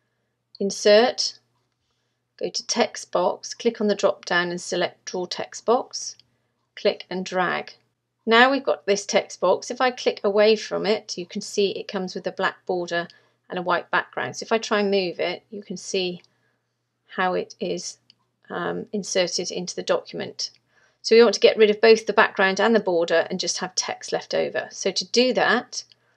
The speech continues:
just select the text box, go to Shape Format, go to Shape Fill and select No Fill, that means no colour,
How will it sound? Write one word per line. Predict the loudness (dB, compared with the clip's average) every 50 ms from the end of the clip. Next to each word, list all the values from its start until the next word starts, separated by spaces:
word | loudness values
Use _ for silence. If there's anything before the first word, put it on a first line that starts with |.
| _ _ _ _ _
just | -8 -6 -6 -6 -6 -8 -12 -12 -12
select | -6 -2 0 2 2 2 2 0 -2 _ -10
the | -8
text | -8 -6 -6 -6 -6 -6 -10 -8 -2
box, | 0 0 0 0 -4 -8 -16 -20 -20 -20 _ _ _ _
go | -8 -8 -8
to | -8 -10 -12 -14 -18 _ _ _ _ _ _
Shape | -10 -8 -2 0 2 0 0 0 _
Format, | _ -6 -4 -4 -4 -4 -4 -4 -4 -6 -8 -12 -12 -14 _ _ _ _ _ _ _ _ _ _ _ _ _ -4
go | -4 -2
to | -2 0 0
Shape | 0 2 4 2 2 2 -2 -8
Fill | 0 4 6 6 6 4
and | 0 -4 -6 -6
select | -6 -4 -2 -2 -2 -2 -4 -4
No | -4 -2 0 0 0 0
Fill, | -2 -4 -4 -2 0 2 2 2 0 0
that | -4 -6
means | -8 -8 -8 -6
no | -4 -2 -2 -2 -2
colour, | -4 -6 -6 -4 -2 -2 -2 -2 -4 -6